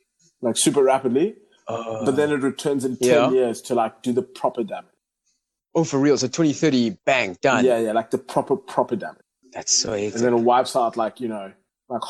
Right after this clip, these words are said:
Speaker 1: half the earth type vibes.
Speaker 2: Shit.
Speaker 1: Like,
Speaker 2: So, dude,
Speaker 1: like
Speaker 2: okay.
Speaker 1: Thanos type shit.
Speaker 2: So this is
Speaker 1: Like Thanos type shit.
Speaker 2: <laughs> Okay,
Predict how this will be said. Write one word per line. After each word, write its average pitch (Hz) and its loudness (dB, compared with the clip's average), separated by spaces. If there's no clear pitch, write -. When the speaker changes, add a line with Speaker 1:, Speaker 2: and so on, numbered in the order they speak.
Speaker 1:
half 131 2
the 117 -2
earth 113 -4
type 107 -8
vibes. - -12
Speaker 2:
Shit. 131 -6
Speaker 1:
Like, 113 -2
Speaker 2:
So, - -4
dude, 214 -2
Speaker 1:
like 147 4
Speaker 2:
okay. - 4
Speaker 1:
Thanos 165 -4
type 131 -6
shit. - -12
Speaker 2:
So 180 4
this 190 0
is 233 -2
Speaker 1:
Like 123 -10
Thanos 156 0
type 95 -6
shit. - -20
Speaker 2:
<laughs> 587 -4
Okay, 139 -8